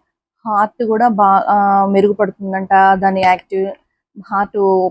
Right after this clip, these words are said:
పనితీరు, ఉమ్, బీపీ కంట్రోల్ ఉంటుందంట. నెక్స్ట్ పిల్లల మెదడు కూడా బాగా డెవలప్ అవుతుంది, బ్యాడ్ కొలెస్ట్రాల్ తగ్గిస్తుందంట. ఇంకో విషయం ఏంటంటే ఈ ఆల్మండ్స్ వల్ల జుట్టు బాగా పెరుగుతుంది.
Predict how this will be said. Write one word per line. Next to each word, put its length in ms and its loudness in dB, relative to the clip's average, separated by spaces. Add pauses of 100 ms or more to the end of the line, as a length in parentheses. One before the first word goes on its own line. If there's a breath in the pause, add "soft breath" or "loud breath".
పనితీరు, 680 0
ఉమ్, 220 0
బీపీ 260 -2
కంట్రోల్ 380 -2
ఉంటుందంట. 540 -6 (580)
నెక్స్ట్ 480 -4 (120)
పిల్లల 260 -2
మెదడు 380 2
కూడా 240 2
బాగా 360 2
డెవలప్ 400 0
అవుతుంది, 460 -6 (380)
బ్యాడ్ 340 0
కొలెస్ట్రాల్ 640 0
తగ్గిస్తుందంట. 720 -4 (200)
ఇంకో 220 2
విషయం 360 2
ఏంటంటే 600 0 (500)
ఈ 120 -6
ఆల్మండ్స్ 500 0
వల్ల 160 2
జుట్టు 440 -2
బాగా 360 0
పెరుగుతుంది. 600 -2